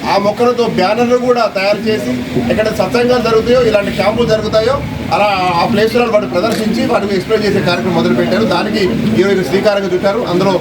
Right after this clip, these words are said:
మన జమాల్ ఖాన్ గారు, అదేవిధంగా మన ఆనందయ్య గారు presence-లో ఈరోజు అనఫిషియల్గా ఇనాగరేషన్ లాగానే దీన్ని భావిస్తూ మనం అందరం కూడా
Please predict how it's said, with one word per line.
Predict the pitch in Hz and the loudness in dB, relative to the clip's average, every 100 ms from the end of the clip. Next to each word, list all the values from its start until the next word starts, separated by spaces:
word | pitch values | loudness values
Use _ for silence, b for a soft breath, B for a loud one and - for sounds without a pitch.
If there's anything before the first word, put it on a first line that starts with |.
| - - | -4 -4
మన | 160 180 160 127 127 | -2 0 0 -2 -4
జమాల్ | 160 185 | -2 -2
ఖాన్ | 190 196 | -2 0
గారు, | 151 175 | 0 0
అదేవిధంగా | 180 151 139 123 - | 0 0 0 0 0
మన | 180 165 147 113 117 | 0 -2 -4 -6 -4
ఆనందయ్య | 156 196 202 196 | -2 0 0 2
గారు | 196 | 0
presence-లో | - - 147 165 233 240 226 185 123 143 165 | -2 -2 0 2 2 0 0 0 -4 -2 0
ఈరోజు | 185 220 220 180 127 143 143 - - 113 | 2 2 2 0 -2 -4 -4 -2 -2 -2
అనఫిషియల్గా | 117 190 226 240 247 247 220 | 0 0 0 0 0 0 0
ఇనాగరేషన్ | 196 220 226 240 220 220 | 0 -2 -2 -2 0 0
లాగానే | 214 220 | 0 0
దీన్ని | 208 185 | 0 0
భావిస్తూ | 175 190 220 190 170 | 0 0 -2 -2 0
మనం | 185 | 0
అందరం | 175 190 185 | 0 0 0
కూడా | 170 | 0